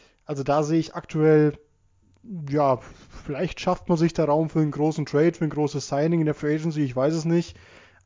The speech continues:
Aber ja, nur dass ich es mal gehört habe, Lamarcus Joyner, auch ein guter Cornerback eigentlich, wird bestimmt auch ein neues Team finden, war den Raiders wahrscheinlich aber zu teuer. Der Niklas schüttelt da mit dem Kopf. Magst du den nicht so?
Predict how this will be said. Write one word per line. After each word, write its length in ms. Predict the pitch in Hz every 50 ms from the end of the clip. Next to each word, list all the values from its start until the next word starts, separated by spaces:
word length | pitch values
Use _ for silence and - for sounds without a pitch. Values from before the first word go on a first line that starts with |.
| _ -
Aber 280 | - 143 151 147 156 147
ja, 180 | 135 127 117 120
nur 160 | 131 139 135
dass 140 | 143 139 135
ich 60 | 131
es 40 | 139
mal 300 | 139 135 135 147 156 - -
gehört 260 | - 139 135 151 151
habe, 160 | 160 151 135 131
Lamarcus 420 | 131 135 139 156 - - 139 -
Joyner, 300 | - 151 160 160 151 131
auch 140 | 170 - -
ein 80 | 156
guter 280 | 131 185 214 - - 185
Cornerback 500 | - - 147 143 143 143 135 143 139 151
eigentlich, 360 | 143 143 143 143 151 143 135
wird 100 | 151 156
bestimmt 320 | - 147 139 - 180 170 156
auch 100 | 147 131
ein 80 | 139
neues 260 | 139 139 143 139 139
Team 180 | - - 147 135
finden, 440 | - - 160 165 156 160 160 156 - - - - - - _ -
war 100 | 127 139
den 300 | 147 147 143 147 151 151
Raiders 320 | 143 147 151 151 147 -
wahrscheinlich 400 | 143 127 - 143 143 147 135 135
aber 120 | 127 131 -
zu 100 | - 127
teuer. 340 | - - 131 131 143 143 131
Der 120 | 131 127
Niklas 280 | 135 143 139 139 131 -
schüttelt 240 | 151 139 135 127
da 60 | 131 123
mit 100 | 127 123
dem 80 | 123
Kopf. 300 | - 139 131 - - - - _ - _ _ _ _
Magst 260 | - 127 127 - - 147
du 40 |
den 80 | 127 127
nicht 160 | 143 160 156
so? 200 | - 180 175 165